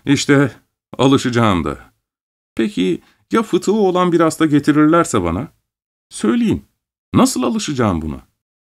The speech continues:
Peki fıtığı olan hasta benim ellerimde nasıl hissedecek kendini?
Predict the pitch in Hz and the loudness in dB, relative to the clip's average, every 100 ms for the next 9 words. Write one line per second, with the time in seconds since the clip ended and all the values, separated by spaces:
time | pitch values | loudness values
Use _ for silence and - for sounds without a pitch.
0 | _ _ - 208 208 202 - _ _ _ | _ _ -2 -2 0 -2 -2 _ _ _
1 | - 208 220 233 214 208 156 180 - 180 | -4 -2 0 0 2 2 2 -2 0 -2
2 | 113 160 208 185 175 175 180 170 156 202 | 0 4 6 4 4 4 4 2 2 0
3 | 202 196 - 143 117 113 - 95 76 69 | -4 -4 -2 -2 0 -4 -2 -4 -4 -8